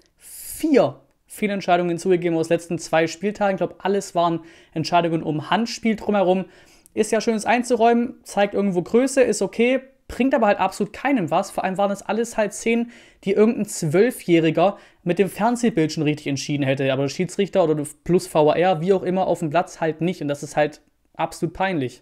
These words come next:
Verdienter Punkt, sprechen wir auch an. Das falsch zurückgenommene Tor hat man grad. Wir hatten ein richtig zurückgenommenes Tor, also das, da war hundert Prozent Foul. Äh, den Lattenkracher von Guirassy hatten wir.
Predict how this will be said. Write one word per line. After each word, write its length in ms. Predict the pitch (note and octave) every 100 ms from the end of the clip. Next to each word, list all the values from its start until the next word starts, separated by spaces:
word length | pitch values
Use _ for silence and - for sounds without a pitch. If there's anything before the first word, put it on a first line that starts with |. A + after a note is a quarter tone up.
| _
Verdienter 580 | - E3 D#3+ G#3+ A3 G3
Punkt, 480 | - B3+ D#3 - - _ _ _ -
sprechen 340 | - - D#3 D3
wir 100 | D3
auch 160 | F3
an. 260 | - F#3 F#3 - _ _ _
Das 160 | C#3+
falsch 240 | - D#3+ D#3
zurückgenommene 640 | D3+ D#3 D3 - D3 C#3+
Tor 220 | C3+ D#3
hat 160 | D#3+ -
man 100 | F#3
grad. 300 | - E3+ F3
Wir 80 | D3
hatten 160 | C#3
ein 60 | C#3+
richtig 500 | F3 G3+ G3 F3+ -
zurückgenommenes 480 | - F3+ F3 F3 E3+
Tor, 140 | E3+
also 100 | C3+
das, 180 | C3+ C3+
da 220 | - B2+
war 260 | B2+ B2+ B2+
hundert 200 | D3 C#3
Prozent 360 | C#3 - D#3+
Foul. 360 | - D#3+ D#3 D#3 - - -
Äh, 180 | C#3+ C#3
den 100 | C#3+
Lattenkracher 720 | D3+ D#3+ F3 D#3 E3 D#3 D3
von 140 | D#3+
Guirassy 400 | D3 D3 C#3+ -
hatten 280 | F#3 F#3+ F3+
wir. 220 | E3+ F3+